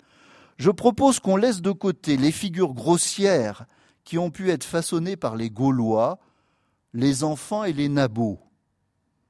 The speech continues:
Hein, bon, la, la comparaison est assez,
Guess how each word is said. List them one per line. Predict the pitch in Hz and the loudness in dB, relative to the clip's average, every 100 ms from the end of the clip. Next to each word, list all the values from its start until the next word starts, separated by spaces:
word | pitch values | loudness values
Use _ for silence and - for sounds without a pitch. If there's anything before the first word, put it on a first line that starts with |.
| _ _ _ _ - | _ _ _ _ -8
Hein, | 92 90 110 | -8 -8 -12
bon, | 98 101 - - _ - | -14 -12 -12 -20 _ -20
la, | - - - | -20 -20 -20
la | - - | -20 -14
comparaison | 113 139 113 110 110 151 139 | -12 -8 -8 -10 -10 -8 -8
est | - | -8
assez, | 104 - - 117 | -12 -10 -8 -8